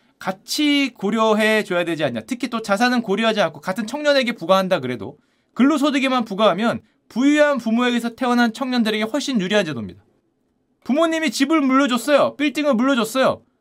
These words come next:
거기에는 국민연금이 앞선 세대의 그 복지를 위한 세금이 안 붙고 내가 열심히 뛰는 거면 붙는 거잖아요. 그러니까 당연히 부유한 부모한테서 태어난 청년들에게 대단히 유리한 제도가 됩니다.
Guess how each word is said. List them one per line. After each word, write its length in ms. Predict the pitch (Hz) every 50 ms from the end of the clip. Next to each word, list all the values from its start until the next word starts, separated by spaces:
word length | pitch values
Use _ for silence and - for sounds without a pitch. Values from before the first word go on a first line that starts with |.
| _ _ -
거기에는 600 | - 208 208 226 285 285 277 269 277 254 - - _ _ _ _ -
국민연금이 800 | - 233 240 240 233 233 233 226 233 226 220 214 220 214 175 - - -
앞선 300 | - 165 - - 214 214
세대의 480 | 208 214 196 190 202 202 196 185 180 - _ _
그 100 | - 196
복지를 400 | - 202 - - 233 233 208 208
위한 140 | 196 208 202
세금이 280 | 196 220 214 226 226
안 140 | 196 151 147
붙고 260 | 139 143 147 214 190
내가 280 | 147 156 202 226 269 247
열심히 360 | 196 190 190 - 220 226 220
뛰는 260 | 226 262 262 262 262
거면 260 | 240 247 226 233 220 220
붙는 220 | 156 156 156 156
거잖아요. 360 | 139 120 117 110 127 156 240 - _ _ _ _ _ _ _ _
그러니까 120 | - 247
당연히 340 | 247 - 262 311 339 339 320
부유한 460 | 208 - 208 254 269 277 277 269 247
부모한테서 640 | - 208 208 214 226 220 214 214 208 208 190 175 190
태어난 380 | 185 - 214 208 196 190 190 185
청년들에게 500 | - 196 180 175 170 156 151 156 165 208
대단히 320 | - 143 135 165 160 156 135
유리한 340 | 139 139 143 147 147 143
제도가 300 | 127 - 135 127 120 123
됩니다. 300 | 120 - 107 101 98 -